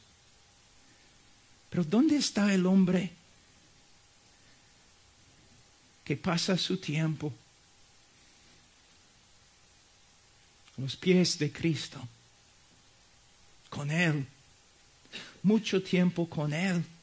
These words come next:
Mucho tiempo con Él. Y yo sé que a veces es, es difícil. Estudiamos las Escrituras y,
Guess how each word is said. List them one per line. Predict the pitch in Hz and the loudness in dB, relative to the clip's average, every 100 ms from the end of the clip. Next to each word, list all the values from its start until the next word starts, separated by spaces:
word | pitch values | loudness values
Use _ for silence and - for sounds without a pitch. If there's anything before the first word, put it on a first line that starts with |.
| - - - - - - - - - - - - - - - | -20 -20 -20 -20 -20 -20 -20 -20 -20 -20 -20 -20 -20 -20 -4
Mucho | 180 190 160 143 | -2 -2 -6 -8
tiempo | 156 151 - - | -6 -6 -6 -10
con | 139 131 | -8 -6
Él. | 202 190 - - - - - - - - - - - - - - - - - - - - - - - - - - - - - - - - - - - - - - - | -6 -10 -12 -20 -20 -20 -20 -20 -20 -20 -20 -20 -20 -20 -20 -20 -20 -20 -20 -20 -20 -20 -20 -20 -20 -20 -20 -20 -20 -20 -20 -20 -20 -20 -20 -20 -20 -20 -20 -20 -4
Y | 175 | 0
yo | 202 | 2
sé | 214 233 | 2 2
que | - 247 | 2 -2
a | 190 | 2
veces | 185 202 202 190 190 | 4 4 2 0 2
es, | 190 - | -2 -2
es | 165 160 | -6 -2
difícil. | 180 - 202 - 151 151 | -2 2 0 2 0 0
Estudiamos | 147 165 170 175 190 190 | -2 0 2 4 2 2
las | 180 - | -2 -2
Escrituras | 170 175 165 180 185 196 190 | -4 -2 0 2 4 4 2
y, | 156 | -2